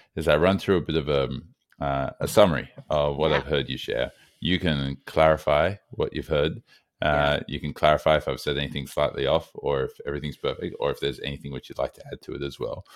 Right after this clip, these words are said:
Speaker 2: Sure.
Speaker 1: But when we, the, very briefly, like, when we were talking about how you define success, you were talking about, uh, living a really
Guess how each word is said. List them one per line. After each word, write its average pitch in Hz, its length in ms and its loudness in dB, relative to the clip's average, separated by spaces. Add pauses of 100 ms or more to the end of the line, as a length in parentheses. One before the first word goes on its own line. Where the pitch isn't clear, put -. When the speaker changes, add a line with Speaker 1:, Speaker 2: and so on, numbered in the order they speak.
(160)
Speaker 2:
Sure. 151 440 -10
Speaker 1:
But 82 160 6
when 82 180 4
we, 85 300 2 (500)
the, 80 240 -6 (800)
very 101 300 10
briefly, 98 500 2
like, 76 220 2
when 90 180 6
we 90 100 6
were 85 60 8
talking 95 380 4
about 78 180 4
how 78 80 2
you 73 120 2
define 71 280 -2
success, - 480 -8
you 101 80 2
were 95 140 6
talking - 320 -4
about, 73 340 0 (420)
uh, 80 220 4
living 85 680 2
a 78 220 2
really 73 680 0